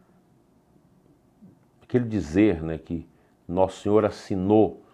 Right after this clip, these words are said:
o cheque da nossa salvação, assinando com seu próprio sangue, e é verdade. Para Deus, todos os momentos do tempo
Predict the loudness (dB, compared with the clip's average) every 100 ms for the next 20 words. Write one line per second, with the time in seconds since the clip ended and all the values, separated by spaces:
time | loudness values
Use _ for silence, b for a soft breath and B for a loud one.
0 | b b -14 -4 4 4 4 -2 -2 0
1 | -2 -2 -2 0 -2 -2 -4 -2 -4 -12
2 | b b b -12 -10 -6 -4 -2 -4 -4
3 | -6 -4 -6 -2 -2 -4 -12 -10 -10 -8
4 | -2 -2 0 -2 -4 -14 -16 -20 _ _
5 | _ _ _ _ _ _ _ _ _ _
6 | b b b b b b 6 10 10 10
7 | 10 10 8 2 -10 -20 _ _ _ 8
8 | 8 6 0 2 4 4 4 2 2 -2
9 | -4 -4 2 2 4 0 -6 -14